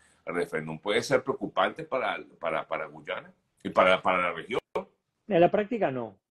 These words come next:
Speaker 2: Yo no veo que Venezuela esté remotamente capacitada para incluso entrar militarmente con, en Guyana. Sergio, a ver si tú coincides conmigo, pero estas cinco preguntas del referéndum de Maduro, porque
Speaker 1: Sí.
Speaker 2: así lo voy a llamar, el referéndum de Maduro,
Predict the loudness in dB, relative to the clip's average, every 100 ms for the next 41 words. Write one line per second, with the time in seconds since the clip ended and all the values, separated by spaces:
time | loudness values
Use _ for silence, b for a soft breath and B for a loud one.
0 | _ -8 2 2 4 4 4 2 -2 -4
1 | -8 -8 -6 -6 -8 -6 -6 -8 -12 -12
2 | -6 -6 -4 -6 -6 -6 -6 -8 -8 -8
3 | -10 -12 -8 -4 -4 -2 -6 -6 -12 -10
4 | -6 0 0 0 -6 -4 -2 -2 -4 -10
5 | -6 -2 0 -2 -6 -8 -8 0 2 2
6 | 0 -4 -18 B B 4 6 6 0 -4
7 | _ _ -8 -2 -2 -2 -8 -10 -10 -6
8 | -6 -6 -4 -6 -4 -8 -8 -8 -10 -6
9 | -6 -4 -6 -6 -8 -8 -8 -8 -6 -6
10 | -2 -2 -2 -4 -4 -6 -6 -4 -8 -6
11 | -4 -4 -4 -8 -6 0 6 6 6 2
12 | -6 _ _ -6 -6 -4 0 2 4 6
13 | 4 2 -4 -4 -6 -6 -8 -8 -6 -6
14 | -2 -2 -2 -4 -8